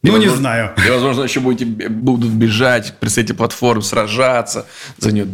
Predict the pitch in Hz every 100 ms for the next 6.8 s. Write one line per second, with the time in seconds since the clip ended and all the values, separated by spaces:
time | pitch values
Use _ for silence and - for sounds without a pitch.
0 | - - _ - - 139 120 117 107 107
1 | 98 - 101 - - - - - 175 -
2 | 113 113 110 98 - _ _ - 131 123
3 | - _ _ _ _ - 104 160 269 302
4 | - 226 - - _ _ _ 110 120 95
5 | 92 85 92 85 - 98 87 - - 85
6 | 90 90 90 90 95 165 160 92